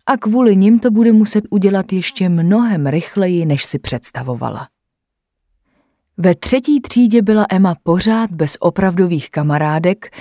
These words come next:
které by s ní poslouchaly kapající kohoutek a vrzání pantoflů a v duchu si z těch zvuků skládaly melodii.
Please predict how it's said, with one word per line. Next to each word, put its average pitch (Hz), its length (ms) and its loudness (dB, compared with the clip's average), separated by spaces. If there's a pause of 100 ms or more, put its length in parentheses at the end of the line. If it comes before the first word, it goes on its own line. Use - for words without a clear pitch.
(400)
které 196 300 2
by 180 120 2
s - 120 -4
ní 175 140 2
poslouchaly 160 600 -2
kapající 170 680 -2
kohoutek 196 800 -2
a 156 60 -2
vrzání 165 540 -2
pantoflů 165 800 -2 (360)
a 147 120 0
v 143 180 -6
duchu 180 400 -2
si 175 180 -6
z - 80 -6
těch 147 280 -4
zvuků 170 480 -2
skládaly 170 640 -2
melodii. 139 640 -4